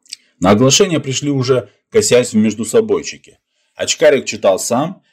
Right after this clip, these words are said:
и каждый раз, сверяя список полковника, и свой досадно морщился. Спросил по окончании: "Что же вы армейских своих не взяли?" Внутри слу-, служивого заработал синтезатор речи, затронувший линию партии,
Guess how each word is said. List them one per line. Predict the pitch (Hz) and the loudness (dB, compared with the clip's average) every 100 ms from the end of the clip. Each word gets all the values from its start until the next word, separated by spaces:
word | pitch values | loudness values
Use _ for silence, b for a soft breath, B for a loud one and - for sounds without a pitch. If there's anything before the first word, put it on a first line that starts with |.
| _ | _
и | 101 | 0
каждый | 123 107 95 101 | 2 2 2 2
раз, | 131 - | 2 2
сверяя | 113 110 110 101 | -4 -2 0 0
список | - - 110 87 - | -4 -10 -10 -10 -10
полковника, | 85 85 147 160 151 117 | -12 -6 -2 -2 -4 -2
и | 98 | 0
свой | - 117 143 | 0 -2 -4
досадно | 107 - 107 117 113 | -4 -4 -4 -4 -6
морщился. | 107 95 87 - - - 69 _ _ _ _ | -2 -2 -2 -6 -10 -16 -18 _ _ _ _
Спросил | - - 120 120 147 107 | -20 -2 2 2 0 -2
по | 101 92 | 0 -2
окончании: | 98 95 - 85 71 64 _ _ _ _ _ _ _ _ _ | -2 -6 -2 -4 -4 -16 _ _ _ _ _ _ _ _ _
"Что | - - - 135 | -10 -10 -4 -4
же | 127 | -4
вы | 127 135 135 117 - | -6 -8 -8 -10 -8
армейских | 110 139 143 - - | 0 2 2 -2 -16
своих | - 110 - | -8 -6 -6
не | 90 | -12
взяли?" | 92 107 107 71 _ _ _ _ _ _ _ _ _ _ _ - | -4 0 0 -2 _ _ _ _ _ _ _ _ _ _ _ -6
Внутри | 85 101 135 | 0 2 2
слу-, | 151 127 123 117 | 0 0 -2 -6
служивого | - 117 123 120 101 | -12 -10 -6 -4 -4
заработал | 92 98 107 104 | -6 -8 -8 -8
синтезатор | 87 98 90 92 98 87 82 | -10 -10 -8 0 0 0 -4
речи, | 104 123 123 | -2 -2 -4
затронувший | 110 110 110 110 - 101 | -6 0 0 -2 -6 -6
линию | 101 101 98 87 | -6 -6 -8 -2
партии, | 90 87 87 82 | 2 2 0 -12